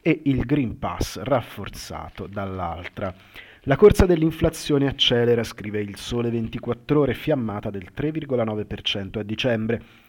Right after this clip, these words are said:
La rilevazione istat, nuovi rincari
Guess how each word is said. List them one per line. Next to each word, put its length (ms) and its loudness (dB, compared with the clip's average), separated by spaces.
La 120 4
rilevazione 560 4
istat, 560 -2
nuovi 280 -2
rincari 460 -2